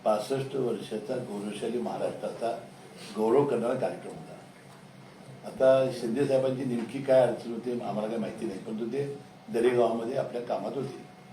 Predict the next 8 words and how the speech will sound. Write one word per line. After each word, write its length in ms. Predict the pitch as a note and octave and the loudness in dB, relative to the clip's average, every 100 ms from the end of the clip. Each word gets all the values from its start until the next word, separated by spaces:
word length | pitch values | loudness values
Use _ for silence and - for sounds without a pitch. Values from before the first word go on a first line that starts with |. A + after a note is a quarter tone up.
| - - - - | -20 -20 -20 -6
त्यांनी 200 | A#2 B2 | -2 0
जसं 240 | A#2+ A#2+ A#2+ | 2 2 2
आमच्या 360 | A2 G#2 A2+ | 0 -2 -6
पक्षाला 300 | - - A2 | -6 -6 -6
कळवलं 340 | A#2+ A2 G#2 G#2 | -4 -2 -2 -2
होतं 160 | - - | -4 -6
असं 180 | - - | -6 -8
कळतंय. 800 | - - - - - - - | -8 2 2 2 -2 2 8